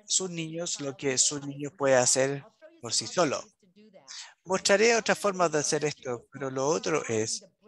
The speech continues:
tiene que comenzar a frenar sus impulsos. Nuestro propio estrés, dicho sea el paso, es mayor que la de nuestros niños. Así que la mejor forma de modelar y ayudar a sus niños a tener autocontrol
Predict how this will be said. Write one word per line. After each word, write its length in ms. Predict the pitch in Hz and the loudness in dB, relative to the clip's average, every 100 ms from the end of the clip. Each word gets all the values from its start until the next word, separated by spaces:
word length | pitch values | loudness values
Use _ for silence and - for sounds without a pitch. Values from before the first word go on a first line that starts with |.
| - _ | -20 _
tiene 240 | - 196 - | -2 0 2
que 180 | 165 | 0
comenzar 1040 | 151 139 131 127 127 117 - 131 135 139 - - - | 0 -2 -2 -2 -2 -2 2 6 6 4 -2 -4 2
a 280 | 131 135 - | 4 2 -2
frenar 380 | - 131 127 135 | -6 0 2 2
sus 280 | - 135 131 | 2 -2 -10
impulsos. 800 | 120 220 185 - 117 135 - - 208 - - - | -8 -6 -2 0 -2 -6 -10 -12 -20 -20 -14 -8
Nuestro 260 | 143 165 | -4 -2
propio 340 | 175 214 226 196 | 0 0 4 4
estrés, 520 | 156 175 156 139 143 | 4 6 4 4 -2
dicho 260 | 147 - | -6 -2
sea 220 | 143 151 139 | 2 4 4
el 140 | 131 | 2
paso, 520 | - 139 - 143 131 - - | 2 4 4 2 -4 -6 -12
es 420 | 147 139 - - _ 135 | -8 -6 -8 -14 _ -12
mayor 440 | 131 131 135 143 - | 2 4 4 0 -2
que 140 | 139 | 0
la 180 | 131 123 | 6 6
de 140 | 127 | 4
nuestros 340 | 127 127 131 123 | 0 -8 -10 -10
niños. 400 | 147 139 113 - _ _ - - - | -10 -8 -10 -10 _ _ -20 -20 -6
Así 280 | 135 - 160 | 0 2 2
que 120 | 165 | 4
la 120 | 147 | 4
mejor 480 | 143 139 - 208 220 | 4 0 -2 -2 0
forma 380 | - 185 160 147 | 0 0 2 2
de 160 | 131 123 | 4 2
modelar 800 | 127 120 113 110 156 170 120 113 _ - | 0 2 2 6 8 8 6 -2 _ -4
y 80 | 127 | 0
ayudar 560 | 120 117 117 139 190 | 2 0 0 4 6
a 80 | 196 | 6
sus 180 | - 139 | 2 -2
niños 460 | 135 131 127 123 - | -6 -6 -6 -6 -2
a 120 | 127 | -2
tener 280 | 120 131 208 | 0 0 2
autocontrol 800 | 185 127 120 120 113 113 110 | 2 0 -8 -10 -10 -8 -8